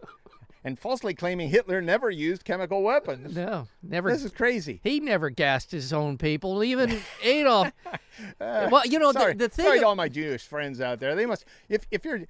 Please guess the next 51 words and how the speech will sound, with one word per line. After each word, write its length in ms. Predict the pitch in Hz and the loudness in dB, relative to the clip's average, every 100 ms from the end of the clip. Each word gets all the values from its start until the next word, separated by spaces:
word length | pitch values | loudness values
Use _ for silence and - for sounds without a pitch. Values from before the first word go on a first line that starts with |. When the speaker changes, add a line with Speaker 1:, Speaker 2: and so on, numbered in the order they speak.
| - - | -14 0
Speaker 1:
Jewish 300 | 175 160 156 | 0 0 -2
and 100 | 147 | -8
you 120 | 151 | -8
think 180 | 240 147 | -8 -8
this 160 | 113 | -8
is 100 | 123 | -6
all 160 | 120 113 | -4 -4
right, 280 | 110 107 90 | -4 -6 -6
there's 160 | 170 - | -6 -4
something 240 | 170 120 | -6 -6
wrong 300 | 110 123 120 | -6 -6 -6
with 100 | 110 | -8
your 140 | 104 | -10
head. 320 | 107 123 110 98 | -8 -6 -6 -6
Speaker 2:
Yeah. 340 | 170 160 143 - _ _ - | -6 -6 -8 -12 _ _ -14
Speaker 1:
I 80 | 139 | -6
mean, 20 | |
Speaker 2:
I 60 | 160 | -4
Speaker 1:
you 160 | 196 214 | -4 -6
just 260 | 226 - | -8 -8
can't 260 | - 165 120 | -8 -8 -4
go 140 | 160 | -4
with, 180 | 147 135 _ _ | -4 -8 _ _
with 140 | 135 127 | -12 -4
history 420 | - 233 - 147 | -2 -2 -4 -4
like 200 | 123 117 | -4 -2
this. 160 | 190 - | -2 -2
This 80 | 208 | -4
is, 60 | - - | -6 -6
this 180 | 262 - | -4 -4
is 100 | 226 | -2
a 80 | 190 | -2
representative 760 | 185 165 160 147 156 147 147 139 131 | 0 -2 -4 -4 -4 -6 -8 -10 -10
of 140 | 127 | -10
the 100 | 127 | -10
President 480 | - 202 185 175 165 - | -2 -2 -2 -6 -8 -8
of 120 | 123 | -8
the 80 | 120 | -8
United 420 | 131 147 143 131 | -6 -4 -4 -6
Speaker 2:
It 60 | - | -6
Speaker 1:
States 420 | 139 123 120 - _ _ | -4 -4 -6 -12 _ _
sa-, 240 | - 156 - 117 | -6 -4 -4 -6
denying 600 | 151 151 160 160 151 139 | -4 -2 -2 -2 -4 -6
history. 480 | 110 147 - 98 - _ - | -6 -6 -8 -16 -18 _ -4
Speaker 2:
And 160 | 208 | -2
his 220 | 226 226 | -2 -4
job 400 | - 208 214 214 | 0 2 4 4
is 140 | 180 - | 0 -6
to 100 | 170 | -6
be 200 | 170 165 | -4 -2
able 240 | 151 151 | -4 -8